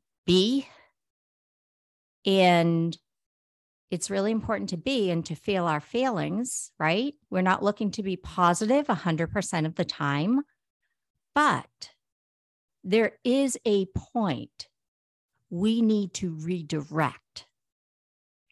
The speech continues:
and empower ourselves to embrace a positive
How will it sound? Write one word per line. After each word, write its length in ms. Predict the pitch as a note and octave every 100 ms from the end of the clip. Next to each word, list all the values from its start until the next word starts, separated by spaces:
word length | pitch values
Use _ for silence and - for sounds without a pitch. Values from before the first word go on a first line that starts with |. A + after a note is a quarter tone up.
| _ _ _ _ _ F#3
and 680 | F3 E3 D#3+ D3+ D3+ C#3+ - _ _ _ _ _ _ _ _ _ _ _ _ _ -
empower 920 | F3+ - - - G#3 A#3 A3+ E3+ -
ourselves 1120 | D#3 D3+ C#3+ - - D3 C3+ C3 C3+ - - - _ _ _ _ _ _ -
to 140 | F#3+
embrace 760 | E3 D3 D3+ D3+ D3 - - - _ _ _ _ _ _ _ _ _ _ _ _ _
a 120 | E3
positive 600 | - - D#3+ D3+ - C3+